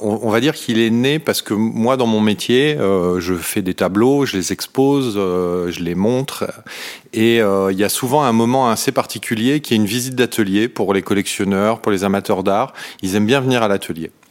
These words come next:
Et, euh, évidemment, avec Emeline, on aimait a-, agrémenter ce moment, euh, d'un verre de vin, euh, une tranche de saucisson, un peu de pâté. On faisait un peu de sourcing pour avoir des bons produits,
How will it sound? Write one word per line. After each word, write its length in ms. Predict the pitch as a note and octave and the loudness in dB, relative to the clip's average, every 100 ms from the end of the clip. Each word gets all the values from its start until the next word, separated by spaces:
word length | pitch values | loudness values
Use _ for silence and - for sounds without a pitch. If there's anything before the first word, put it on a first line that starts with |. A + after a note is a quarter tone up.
| - | -6
Et, 240 | G#2+ A2 A2+ | 2 4 6
euh, 120 | F#2+ | 4
évidemment, 440 | F2+ F2+ F#2+ B2+ | 2 0 2 4
avec 240 | C#3+ G#2 G#2+ | 4 2 2
Emeline, 300 | G2 B2+ B2+ | 4 4 2
on 160 | G2 | 0
aimait 200 | F#2+ G2 | 0 2
a-, 240 | G#2+ G2+ G2 | 2 2 0
agrémenter 600 | A2 G#2 G#2 G2+ - G#2+ | 0 2 2 2 0 0
ce 160 | - | 2
moment, 680 | G2 G2 G2+ A2 A2+ A#2 G#2 | 4 6 6 4 4 4 4
euh, 140 | F2+ | 2
d'un 160 | F2+ F#2+ | 0 0
verre 200 | F#2 F2+ | 0 0
de 80 | F#2 | 0
vin, 460 | F2+ A#2+ A#2+ A#2+ - - - - - | 2 2 4 0 -4 -8 -8 -12 -2
euh, 240 | F#2+ F#2 | 0 2
une 120 | F#2+ F#2 | 2 -2
tranche 240 | - F#2 | -4 -2
de 60 | F#2 | -2
saucisson, 1000 | - F2 A2 - A#2 A#2 A#2 A#2 A#2+ G#2+ | -4 -6 -6 0 4 6 6 4 4 2
un 60 | |
peu 140 | F2 F#2 | 0 -4
de 40 | |
pâté. 460 | - F2 - A2+ A#2 | -4 -4 0 2 4
On 100 | G#2 | 2
faisait 160 | F2+ | 0
un 80 | G2 | -2
peu 140 | F2+ G2+ | -2 -4
de 100 | - | -4
sourcing 720 | F#2+ - A#2 A2 A2+ G2+ E2+ | -8 -2 2 4 4 4 0
pour 200 | - G2 | 2 2
avoir 220 | F2+ F#2 | 4 2
des 80 | F#2+ | 2
bons 180 | F2+ G2+ | 0 0
produits, 580 | - F#2+ F#2+ A#2 B2+ | 0 0 2 2 2